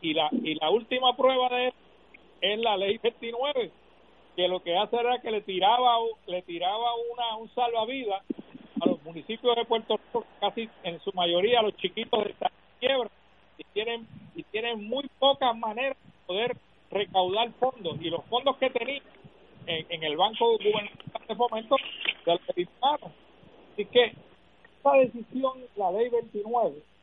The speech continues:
es mortal para la mayoría de los municipios pequeños en Puerto Rico, y como tú bien dices, Ignacio,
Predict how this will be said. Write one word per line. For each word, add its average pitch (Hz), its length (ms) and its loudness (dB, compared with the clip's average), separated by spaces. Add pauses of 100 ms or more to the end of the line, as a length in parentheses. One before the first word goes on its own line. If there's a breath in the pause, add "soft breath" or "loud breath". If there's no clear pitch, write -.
(420)
es 240 220 6 (400)
mortal 196 760 4 (220)
para 180 220 4
la 175 120 4
mayoría 170 420 2
de 240 100 2
los 226 120 -2
municipios 208 480 -8
pequeños 214 480 -6
en 175 80 -2
Puerto - 380 -6
Rico, 185 320 2
y - 20 0
como 160 180 -6 (120)
tú 220 180 0
bien 233 140 4
dices, 202 420 0 (180)
Ignacio, 170 580 -2